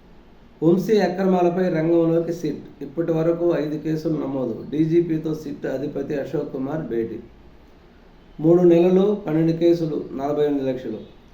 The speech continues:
తులసి బాబుకు సిఐడి చెల్లింపులు. అర్హత లేకున్నా లీగల్ అసిస్టెంట్గా నియామకం. లాయర్ కాకుండా కూడా అతన్ని లీగల్ అసిస్టెంట్గా నియమించి అప్పుడున్నటువంటి సిఐడి చీఫ్ సునీల్ కుమార్ అడ్డగోలుగా తులసి బాబుకు అనేక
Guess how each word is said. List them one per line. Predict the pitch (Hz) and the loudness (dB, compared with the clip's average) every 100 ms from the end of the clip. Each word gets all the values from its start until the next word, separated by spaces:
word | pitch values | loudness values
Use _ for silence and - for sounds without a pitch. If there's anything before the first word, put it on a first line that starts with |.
| - - - | -20 -20 -4
తులసి | 156 185 190 180 | 0 2 4 4
బాబుకు | 165 160 160 180 | 4 0 -2 -4
సిఐడి | - 165 165 165 | 0 4 4 6
చెల్లింపులు. | 170 170 156 156 120 113 - - - | 2 2 0 0 0 -6 -10 -14 -10
అర్హత | 135 165 175 | -6 -4 -2
లేకున్నా | 170 165 165 160 151 | 2 2 4 0 0
లీగల్ | 147 160 156 | 0 0 -2
అసిస్టెంట్గా | 151 147 139 147 170 | -4 -6 -8 -4 -4
నియామకం. | 165 131 131 123 117 113 - - - - - - 135 | -4 -4 -4 -4 -6 -8 -12 -16 -20 -20 -20 -12 -2
లాయర్ | 151 185 185 | 4 6 6
కాకుండా | 170 170 180 175 | 4 0 0 2
కూడా | 165 170 | 4 4
అతన్ని | 160 156 156 | 2 2 0
లీగల్ | 147 165 165 | 2 2 2
అసిస్టెంట్గా | 156 156 143 143 131 | 0 -4 -6 -4 -4
నియమించి | 135 147 139 135 185 - - - - - - - - | -2 -2 -2 0 0 0 -6 -18 -20 -20 -20 -20 -12
అప్పుడున్నటువంటి | - 170 175 185 180 180 170 | -6 0 4 4 2 4 2
సిఐడి | - 165 175 170 160 120 - - - 160 | 2 6 6 6 4 0 -4 -14 -4 0
చీఫ్ | 156 - - - - | 0 -2 -8 -8 -2
సునీల్ | 160 175 165 | 4 4 4
కుమార్ | 160 151 165 | 2 0 -2
అడ్డగోలుగా | 160 131 127 175 165 165 156 | -4 -6 2 4 6 4 2
తులసి | 151 139 151 165 | -2 -2 -4 -4
బాబుకు | 147 143 131 139 | -2 -4 -4 -6
అనేక | 131 143 127 127 104 | -6 -6 -4 -6 -6